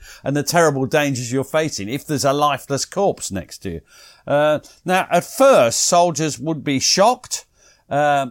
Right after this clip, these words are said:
terrified almost, just the presence of death around them. But then, then they become a little numbed, and then finally they become <laughs> numbed, and then it just becomes another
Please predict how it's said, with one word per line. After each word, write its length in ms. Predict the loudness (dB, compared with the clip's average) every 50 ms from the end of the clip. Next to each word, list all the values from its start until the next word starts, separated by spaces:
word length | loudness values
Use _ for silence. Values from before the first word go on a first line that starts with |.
| -8 _ _ _ _ _ _ _
terrified 640 | -2 2 4 6 6 4 4 2 2 0 2 0 0
almost, 480 | -2 -2 -2 -2 -4 -4 -4 -6 -10 _ _ _ _ _ _ _
just 220 | -6 -4 -4 -4 -6
the 60 | -8
presence 400 | -6 -4 -4 -4 -4 -4 -6 -6
of 140 | -6 -4 -4
death 280 | -2 -2 -2 -4 -4
around 320 | -4 -4 -2 -2 -4 -4 -6
them. 200 | -8 -8 -8 -8
But 160 | -6 -6 -4
then, 240 | -2 -2 -4 -4 -4 -4
then 180 | -2 -2 -2 -2
they 80 | -4
become 280 | -4 -6 -6 -4 -4 -2
a 60 | -2
little 320 | -4 -4 -6 -6 -6 -6
numbed, 560 | -4 -2 0 0 0 0 0 -2 -4 -6 -8 -12 _ -20 -20 -20 -20 -14 _ -6
and 100 | -4 -4
then 140 | -4 -4
finally 400 | -4 -4 -2 0 0 0 0 0
they 140 | 0 0 0
become 420 | -2 0 0 2 2 2 2 2 2
<laughs> 60 | 4
numbed, 360 | 4 6 6 6 6 4 4 2 0 -2 -2 0 0
and 120 | 2 4
then 300 | 4 4 4 2 2 0
it 340 | 0 -2 -2 -4 -4 _ -4
just 380 | 0 0 0 0 -2 -4 -4
becomes 760 | -2 -2 -2 -2 0 2 2 2 2 2 0 -2 -4 -6 -10 -12 _ _ _ _ _ _ _ -4
another 680 | -4 -2 0 0 0 0 2 2 4 4 2 2 -2